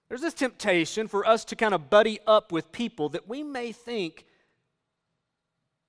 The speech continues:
kinda can help us out a little bit.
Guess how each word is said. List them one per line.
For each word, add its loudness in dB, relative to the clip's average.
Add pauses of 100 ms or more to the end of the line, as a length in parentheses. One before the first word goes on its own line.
(1700)
kinda -10
can -10 (160)
help 0
us 0
out 0
a -2
little -10
bit. -20